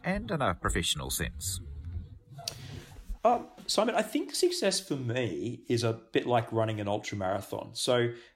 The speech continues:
Speaker 2: when I run an ultra marathon, it's not just about saying yes to it. It's about keeping your hydration, your food consumption, all in some sort of formulaic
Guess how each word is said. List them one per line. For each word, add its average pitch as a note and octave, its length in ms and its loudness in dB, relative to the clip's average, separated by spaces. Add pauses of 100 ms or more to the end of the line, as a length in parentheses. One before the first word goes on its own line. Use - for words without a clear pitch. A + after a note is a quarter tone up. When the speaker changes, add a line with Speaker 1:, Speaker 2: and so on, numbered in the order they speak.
(120)
Speaker 2:
when D3 120 2
I D3+ 80 4
run E3+ 220 4
an F3 80 -2
ultra B2 280 0
marathon, G#2 680 0 (480)
it's A#2 220 0
not C#3 140 2
just B2 220 -2
about G#2 440 0 (720)
saying G#2 320 2
yes G2+ 240 2
to G2 160 -4
it. - 180 -4
It's G#2 200 -2
about G#2 400 0 (440)
keeping B2+ 300 0
your G2+ 120 0
hydration, G#2+ 1080 0 (120)
your A2+ 80 -6
food A#2 380 2
consumption, G#2+ 960 -2
all B2+ 400 6
in G#2+ 340 0
some A2 260 0
sort G#2+ 240 0
of G2 140 -4
formulaic G#2 800 -2